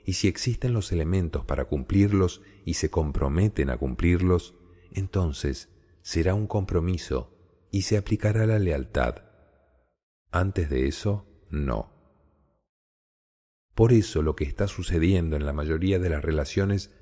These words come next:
no se llama deslealtad, porque no hay acuerdos claros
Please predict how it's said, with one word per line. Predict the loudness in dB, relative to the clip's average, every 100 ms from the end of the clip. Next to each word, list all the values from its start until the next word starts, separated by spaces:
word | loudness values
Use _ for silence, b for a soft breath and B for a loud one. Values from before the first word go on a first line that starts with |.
| b
no | -6
se | -2
llama | 0 0 2
deslealtad, | 0 0 -2 -2 -2 -2 -2 -6 _ _ _ -4
porque | -2 2
no | 2
hay | 2 0
acuerdos | 2 2 2 2 2
claros | 2 4 2 -2 -10